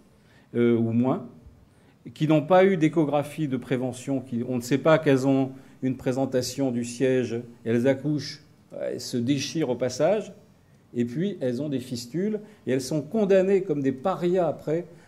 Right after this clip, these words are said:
parce qu'elles ont des fistules vésico-vaginales, c'est l'horreur. C'est vraiment, c'est dramatique. Eh bien, les collègues africains ne savent pas, les chirurgiens urologiques, il n'y en a pas des tonnes, il faut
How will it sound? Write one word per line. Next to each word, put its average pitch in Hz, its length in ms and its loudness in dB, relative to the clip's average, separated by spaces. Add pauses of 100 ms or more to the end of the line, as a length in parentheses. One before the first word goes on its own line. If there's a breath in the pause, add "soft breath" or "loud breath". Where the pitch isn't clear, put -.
parce 131 140 -2
qu'elles 131 340 -2
ont 170 100 -2
des 135 100 -2
fistules 147 440 -6
vésico-vaginales, 135 920 -2
c'est 135 160 -8
l'horreur. 113 300 -4 (400)
C'est - 180 -4
vraiment, 143 460 -4 (560)
c'est 120 160 -6
dramatique. 127 640 -2 (580 soft breath)
Eh 110 80 0
bien, 180 340 4 (340)
les 135 240 2
collègues 156 360 6
africains 135 460 0
ne 147 120 2
savent 147 340 -2
pas, 151 460 0
les 117 140 4
chirurgiens 120 600 -2
urologiques, 120 680 0
il 120 60 -2
n'y 107 40 -4
en 107 40 -4
a 104 40 -6
pas 123 140 0
des 120 160 0
tonnes, 147 380 2 (520 loud breath)
il 113 100 -6
faut 165 280 0